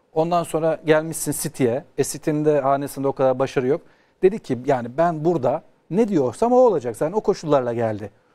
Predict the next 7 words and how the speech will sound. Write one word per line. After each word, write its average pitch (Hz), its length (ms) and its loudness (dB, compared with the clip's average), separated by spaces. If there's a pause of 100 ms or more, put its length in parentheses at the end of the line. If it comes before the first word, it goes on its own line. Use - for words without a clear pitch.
(160)
Dolayısıyla 175 440 2
ben 175 180 0
burada 170 220 0
deneysel 180 380 0
işler 170 280 0
yapacağım. 131 340 -6 (220)
Olmadı. 220 500 2